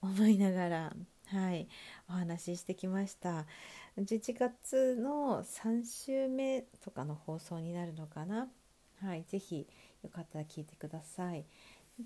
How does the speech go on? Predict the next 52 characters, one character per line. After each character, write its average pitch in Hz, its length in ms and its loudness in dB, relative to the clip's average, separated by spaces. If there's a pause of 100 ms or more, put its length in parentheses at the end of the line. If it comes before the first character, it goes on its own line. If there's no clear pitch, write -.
(200)
え 160 240 -4 (160)
ー - 20 -16
と、 151 480 -6 (440)
「ア 180 80 -4
ッ 185 40 -2 (160)
コ 165 120 -6
の 151 220 -4
泣 165 220 -4
い 165 40 -4
て 165 300 -4
笑 156 260 -4
っ - 20 -6
て 151 260 -6
う 160 100 -2
ぬ 151 160 0
ぼ 156 180 -4
れ 156 120 -2
て」 160 160 -6
っ - 20 -6
て - 180 -10
い - 40 -4
う - 60 -14
タ 127 140 -8
イ 127 60 -8
ト 131 120 -10
ル 127 120 -12
で 135 120 -16
す。 - 240 -20
い 147 80 -6
い 135 40 -10
で 120 100 -8
す - 120 -14
よ 107 100 -14
ね。 123 180 -16 (200)
<laughs> - 720 0 (2000)
泣 175 200 0
い 175 40 -4
て 175 160 -6
笑 160 220 -2
っ 156 40 -4
て 156 200 -6
う 151 60 -2
ぬ 156 140 -2
ぼ 165 160 -2
れ 160 80 0
ち 151 140 -10
ゃ 135 40 -8
う - 20 -10
ん 139 60 -10
で 143 100 -12
す - 120 -20
よ。 - 80 -18